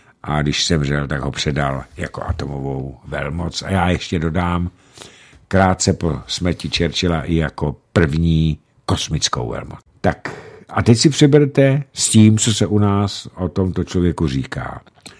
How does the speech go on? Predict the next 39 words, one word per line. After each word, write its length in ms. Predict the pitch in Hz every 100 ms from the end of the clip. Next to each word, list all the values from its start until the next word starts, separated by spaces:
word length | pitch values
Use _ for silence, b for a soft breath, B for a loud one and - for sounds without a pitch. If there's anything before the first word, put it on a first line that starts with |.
| B -
Záměrně 600 | 82 107 139 151 143 131
jsem 220 | - 131
se 160 | -
vyhýbal 440 | 110 110 107 101 104
politickým 640 | - 95 82 90 - 87
kauzám, 500 | 73 85 85 87 90
politice, 600 | 87 82 76 85 - 90 104 b b b b
já 100 | 95
jsem 180 | - 110
se 140 | 98 87
bavil 320 | 78 80 85
jenom 520 | 78 110 123 123 113
o 120 | 98
životě 560 | 80 82 85 82 85 82 - -
Josefa 400 | - 90 85 -
Vissarionoviče 800 | 76 76 - 78 76 73 69 - 73
Stalina. 600 | - 65 64 62 58 58 _ _ b b b b b b _
A 120 | - 90
budu 220 | 120 156
to 140 | 147
dělat, 240 | 131 131 120
dělat 240 | 110 107
i 120 | 78
u 140 | 98 87
dalších 500 | 85 80 - 82 - - _ _
sovětských 720 | - - 73 69 - 73 -
vůdců. 300 | 65 - - b b
A 80 | -
nežli 300 | 95 143 165
přejdu 420 | 117 - 151 151
ve 120 | 101 135
svém 260 | 135 101
cyklu 360 | - 147 - 73
o 80 | 98
vládcích 440 | 123 131 - 80
Ruska 280 | 113 131 85
k 100 | 78
dalšímu 480 | 90 117 160 160 95
vládci, 640 | 80 71 71 - 71